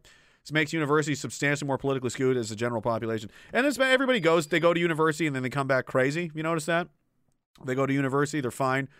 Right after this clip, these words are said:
Two years later, they come back, they have half their head shaved off, there's fifteen piercings and a Che Guevara tattoo. You know, chick's got armpit hair and is, like, free bleeding in the street to protest Orange Man. You're like, "What happened to your brain?" Oh, it got completely fucking scrambled.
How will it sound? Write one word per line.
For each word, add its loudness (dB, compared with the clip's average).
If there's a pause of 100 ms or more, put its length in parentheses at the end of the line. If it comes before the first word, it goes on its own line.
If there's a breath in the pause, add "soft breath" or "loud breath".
(160 soft breath)
Two 0
years 2
later, 4
they 0
come 0
back, 4
they 0
have 0
half 0
their -4
head -2
shaved 0
off, 4
there's -10
fifteen -4
piercings -4
and -4
a -4
Che -2
Guevara 0
tattoo. 0 (540 soft breath)
You -4
know, -2 (120)
chick's 0
got 0
armpit 0
hair 4
and -4
is, -4
like, 0
free 0
bleeding 2
in -4
the -6
street -2
to -2
protest 2
Orange -2
Man. 0
You're 0
like, 4 (240 loud breath)
"What 2
happened 2
to 0
your 4
brain?" 4 (200 loud breath)
Oh, 6
it 4
got 4
completely 2
fucking 2
scrambled. 0